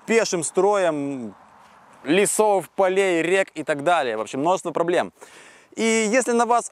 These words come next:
очень тяжелая амуниция, то до места боя вы доходите уже просто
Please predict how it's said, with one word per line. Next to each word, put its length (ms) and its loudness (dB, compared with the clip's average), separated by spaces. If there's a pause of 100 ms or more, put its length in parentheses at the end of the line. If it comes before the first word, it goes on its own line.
(100)
очень 300 0
тяжелая 460 2
амуниция, 540 0
то 180 0
до 360 0
места 400 -2
боя 280 0
вы 80 0
доходите 460 -2
уже 240 0
просто 420 0